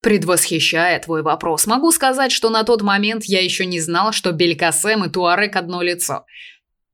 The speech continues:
Честно говоря, я был уверен, что окажусь с тобой в схватке один на один.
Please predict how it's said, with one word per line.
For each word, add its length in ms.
Честно 320
говоря, 340
я 140
был 180
уверен, 360
что 220
окажусь 440
с 60
тобой 280
в 60
схватке 560
один 280
на 140
один. 400